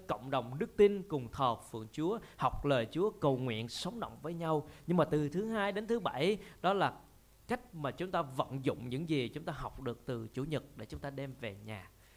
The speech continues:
Chúng ta có thời gian riêng tư của mình với Chúa trong sự cầu nguyện, trong sự thờ phượng, trong việc học hỏi lời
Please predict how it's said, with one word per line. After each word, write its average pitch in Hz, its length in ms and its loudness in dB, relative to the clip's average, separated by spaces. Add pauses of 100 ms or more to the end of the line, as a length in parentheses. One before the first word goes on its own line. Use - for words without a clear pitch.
(160)
Chúng 175 120 -2
ta 180 100 0
có 175 260 0
thời 135 220 -6
gian 143 340 -6
riêng 180 220 0
tư 185 220 2
của 147 140 -4
mình 123 300 -6
với 131 200 -2
Chúa 160 240 -4
trong 139 180 -8
sự 120 200 -8
cầu 101 140 -4
nguyện, 95 280 -8 (260)
trong 151 160 0
sự 120 220 -4
thờ 110 160 -2
phượng, 98 400 -6
trong 135 120 -6
việc 120 160 -10
học - 200 -12
hỏi 101 180 -6
lời 113 200 -6